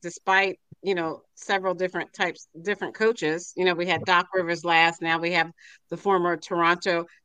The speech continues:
I guess he thinks that if we have these coaches that know how to win a championship, it doesn't matter that he doesn't have the rest of the ingredients to make the pie. So if I'm making a sweet potato pie, right,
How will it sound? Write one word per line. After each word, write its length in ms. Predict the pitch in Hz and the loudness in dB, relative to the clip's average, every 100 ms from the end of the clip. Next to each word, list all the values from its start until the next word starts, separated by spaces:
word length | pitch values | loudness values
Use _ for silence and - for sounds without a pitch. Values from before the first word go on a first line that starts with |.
| - | -6
I 80 | 190 | -2
guess 220 | 196 220 | 0 0
he 100 | 202 | 0
thinks 240 | 202 190 190 | 2 2 2
that 200 | 175 165 | 0 0
if 100 | 170 | -2
we 160 | 180 | -4
have 300 | 185 180 170 | 2 2 2
these 260 | 170 175 - - | 0 -2 -4 -4
coaches 440 | 196 202 190 160 | -2 -2 -4 -4
that 240 | 175 156 | -2 -2
know 220 | 151 170 170 | 0 0 2
how 180 | 175 165 | 2 2
to 100 | 156 | 0
win 280 | 156 175 | -2 0
a 80 | 165 | 0
championship, 800 | - 196 196 196 165 156 - 151 - _ _ _ - | -2 0 0 0 -2 -2 -2 -4 -6 _ _ _ -6
it 120 | 165 | -2
doesn't 380 | 165 175 170 143 | 2 2 2 -2
matter 560 | 156 170 175 180 165 151 | 2 6 8 6 4 0
that 180 | 151 | -2
he 160 | 147 160 | -4 -6
doesn't 300 | 160 165 175 | -6 -4 -4
have 140 | 165 151 | -6 -4
the 100 | 147 | -2
rest 300 | 170 170 - | -2 -2 -4
of 140 | 165 | -2
the 180 | 156 151 | 0 -2
ingredients 640 | 147 147 165 180 156 143 | -2 -4 -4 -2 -2 -4
to 120 | - 156 | -4 0
make 220 | 160 156 | 0 -2
the 80 | - | -10
pie. 460 | - 202 214 165 113 - - 214 | 2 6 8 6 0 -12 -20 -6
So 120 | - | -2
if 100 | 208 | 4
I'm 160 | 233 247 | 6 6
making 260 | 240 214 202 | 8 8 6
a 60 | |
sweet 160 | 185 - _ - | 0 -10 _ -2
potato 220 | 208 185 | 0 0
pie, 260 | 220 180 147 | 2 2 2
right, 300 | 156 202 | 2 0